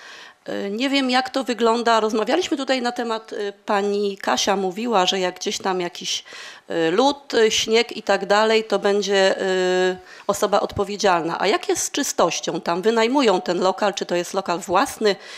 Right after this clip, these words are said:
Są postawione zabawki, wkoło tych zabawek to tam już, e, piachu jest i innego brudu. Czy nie można zobowiązać kogoś, żeby to troszeczkę tam, że tak powiem, ogarnął? Pozostałe, e, pozostali przedsiębiorcy, panie, które pracują, zamiatają w koło swoich sklepów, a tam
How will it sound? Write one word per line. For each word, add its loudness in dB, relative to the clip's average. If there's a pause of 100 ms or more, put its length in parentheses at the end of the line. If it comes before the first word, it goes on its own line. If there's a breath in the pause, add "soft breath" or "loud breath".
(280 loud breath)
Są 2
postawione 2
zabawki, 0
wkoło 2
tych -4
zabawek 0
to -2
tam -2
już, -6
e, -6
piachu 0
jest 0
i -8
innego 0
brudu. 0 (260 loud breath)
Czy -6
nie 6
można 2
zobowiązać 2
kogoś, 2
żeby -2
to 0
troszeczkę -4
tam, -2
że -8
tak -6
powiem, -2
ogarnął? 2 (280 loud breath)
Pozostałe, 4
e, 2 (300)
pozostali 2
przedsiębiorcy, 0
panie, 0
które -4
pracują, -4
zamiatają 0
w -12
koło 2
swoich -6
sklepów, 0 (400 loud breath)
a 2
tam 2